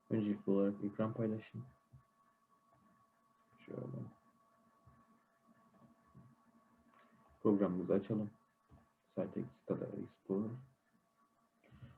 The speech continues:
Burada üç tane, e, ikonumuz oluştu. Birisi, e, Cytec Project Editor. E, ikincisi Cytec, e, Explorer.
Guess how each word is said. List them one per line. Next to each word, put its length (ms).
Burada 220
üç 220
tane, 240
e, 440
ikonumuz 420
oluştu. 460
Birisi, 420
e, 400
Cytec 420
Project 420
Editor. 400
E, 160
ikincisi 600
Cytec, 360
e, 60
Explorer. 800